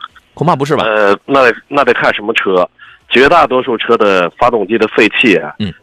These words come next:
Speaker 2: 它还是要经过节气门的前端，
Speaker 1: 嗯。
Speaker 2: 然后再吸入发动机。那这个发动机含有机油的这个废气，在节气门口这个地方就极容易，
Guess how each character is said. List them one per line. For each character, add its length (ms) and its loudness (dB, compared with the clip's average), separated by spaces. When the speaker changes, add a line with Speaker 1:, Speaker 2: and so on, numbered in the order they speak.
Speaker 2:
它 200 0
还 200 0
是 160 2
要 140 2
经 180 -4
过 140 2
节 180 -2
气 120 -2
门 160 0
的 80 4
前 240 -4
端， 320 4
Speaker 1:
嗯。 120 -6
Speaker 2:
然 120 2
后 120 0
再 180 0
吸 60 0
入 160 4
发 160 0
动 200 -2
机。 260 0
那 120 0
这 140 4
个 80 4
发 160 2
动 180 2
机 140 0
含 260 0
有 140 4
机 220 -2
油 180 2
的 100 2
这 160 2
个 120 0
废 200 2
气， 340 0
在 120 2
节 180 2
气 140 2
门 200 2
口 240 2
这 120 2
个 80 2
地 160 -2
方 180 -2
就 160 4
极 300 2
容 280 2
易， 240 -2